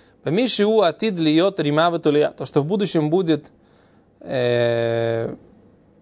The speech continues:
че-, как бы два вида червей. Рима ватулия. А вода, клянусь, шейгалха лешамаем, что я сбрею тебя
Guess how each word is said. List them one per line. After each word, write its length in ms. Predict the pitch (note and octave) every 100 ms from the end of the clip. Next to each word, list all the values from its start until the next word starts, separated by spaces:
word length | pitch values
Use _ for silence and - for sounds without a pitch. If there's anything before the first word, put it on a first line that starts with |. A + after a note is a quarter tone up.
| _ _ _ _ _ _ _ _
че-, 220 | - E3
как 180 | D#3 C3
бы 80 | C3
два 160 | C3 E3+
вида 180 | F3
червей. 320 | D3+ D#3+ D3 B2
Рима 280 | B2 D#3+
ватулия. 520 | F3+ E3 D#3+ C#3+ B2 - _ _
А 200 | - C#3+
вода, 540 | C#3 D3 G3 B3+ G3+ G3+ _ -
клянусь, 560 | E3 F#3+ C#4+ C4+ A#3
шейгалха 540 | - G3 F#3+ F3 E3+ G#3+
лешамаем, 420 | G#3+ G3 F#3 C#3
что 140 | -
я 280 | D#3+ G3 F#3+ - _
сбрею 500 | D3+ D3 G#3 C4 A#3+
тебя 560 | - F3+ G#3+ G3+ F#3+